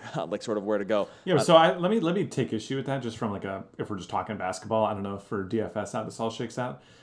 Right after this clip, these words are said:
Speaker 2: but, like, look at that Phoenix game, right? So they,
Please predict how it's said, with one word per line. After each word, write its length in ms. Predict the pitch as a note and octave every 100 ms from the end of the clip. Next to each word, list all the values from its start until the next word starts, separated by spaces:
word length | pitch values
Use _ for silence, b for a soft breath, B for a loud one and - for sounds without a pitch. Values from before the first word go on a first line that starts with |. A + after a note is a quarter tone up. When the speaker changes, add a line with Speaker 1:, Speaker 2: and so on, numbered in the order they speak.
| B -
Speaker 2:
but, 80 | B2+
like, 160 | A#2 -
look 100 | F#3
at 60 |
that 180 | E3 -
Phoenix 340 | C#3 A#2 F2+ -
game, 240 | - G#2
right? 240 | G2+ A2+
So 340 | - A#2 G#2 G#2+ B B _
they, 380 | B2 G#2+ G#2+